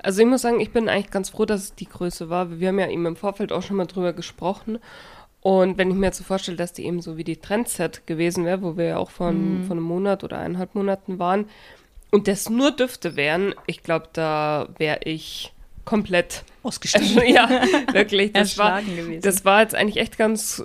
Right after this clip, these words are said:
Speaker 1: ganz gut so. Und ich fand auch die Halle, die sah für mich aus, da würde auch ideal, würde da eine Modenschau drin stattfinden können. Weil du halt diesen ewig langen Weg hast.
Speaker 2: Ja.
Speaker 1: Also
Speaker 2: Ja,
Speaker 1: war
Speaker 2: es war
Speaker 1: schon eine
Speaker 2: schon eine
Speaker 1: coole Location und auch schön gemacht und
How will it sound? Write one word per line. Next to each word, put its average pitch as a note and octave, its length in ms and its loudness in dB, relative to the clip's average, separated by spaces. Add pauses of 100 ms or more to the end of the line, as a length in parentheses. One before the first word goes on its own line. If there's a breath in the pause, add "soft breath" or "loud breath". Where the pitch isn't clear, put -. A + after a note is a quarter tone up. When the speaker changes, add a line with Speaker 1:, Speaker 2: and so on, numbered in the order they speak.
(100)
Speaker 1:
ganz G3 280 -4
gut C4 180 -2
so. F#3 120 -2
Und F#3+ 120 0
ich F#3+ 100 -8
fand A3 200 -2
auch G3 100 -4
die - 160 -12
Halle, A#3+ 420 0 (800 soft breath)
die F3+ 80 -6
sah F#3 180 4
für G3+ 140 -6
mich G#3+ 260 -2
aus, G#3+ 200 -2
da - 120 -6 (140)
würde F#3 280 -2
auch - 100 -6
ideal, G3+ 500 0
würde F3+ 220 -2
da E3+ 120 -2
eine E3+ 100 0
Modenschau F3 560 -2
drin - 220 -12
stattfinden D3+ 600 -8
können. D3 440 -6
Weil E3 100 -2
du F3 80 -4
halt - 180 2
diesen E3+ 280 -2
ewig G#3 320 0
langen E3+ 460 0
Weg F#3+ 400 0
hast. - 460 -2 (400 loud breath)
Speaker 2:
Ja. G#3+ 140 -2
Speaker 1:
Also F#3+ 500 2 (680)
Speaker 2:
Ja, D4 200 0
Speaker 1:
war G#4+ 100 6
Speaker 2:
es C#4+ 60 2
war E4 80 4
Speaker 1:
schon - 20 -
eine C#4+ 80 4
Speaker 2:
schon D4+ 100 4
eine D4+ 100 0
Speaker 1:
coole C4 160 2
Location A3 600 -2
und E3+ 140 -2
auch F3+ 100 -4
schön G#3+ 260 6
gemacht F#3+ 580 0
und E3+ 360 -2